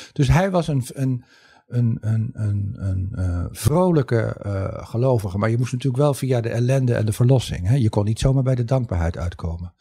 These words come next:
Dat was even iets te snel. Dus, eh, was wel tegen de vrijzinnigheid. Dat weer wel.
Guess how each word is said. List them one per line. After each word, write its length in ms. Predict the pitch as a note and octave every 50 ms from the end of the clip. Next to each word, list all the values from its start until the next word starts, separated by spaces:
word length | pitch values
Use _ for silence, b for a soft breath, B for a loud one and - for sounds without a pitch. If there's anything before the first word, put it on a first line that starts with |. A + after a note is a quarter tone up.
| b b b
Dat 160 | - E2 F2+
was 200 | F#2+ G2 G2+ -
even 400 | - - - C#3+ - - - -
iets 140 | D3+ - -
te 80 | - C3
snel. 420 | - - D#3+ D3+ B2+ F#2+ F2+ F2 B B B B B B B
Dus, 240 | - A2 G#2 F2+ -
eh, 180 | - A2 A2+ A2
was 160 | G2+ A2 A2+ G2+
wel 120 | A#2+ B2+
tegen 280 | - - D#3 C#3 D3+ C#3+
de 60 | B2+
vrijzinnigheid. 840 | - C3+ C3+ A#2+ - C3+ C#3+ C3+ G#2 - F#2+ D#2+ C#2+ D2+ - - - -
Dat 220 | - - A2+ - -
weer 160 | C3 C3 B2
wel. 260 | B2 G#2+ E2 D2 -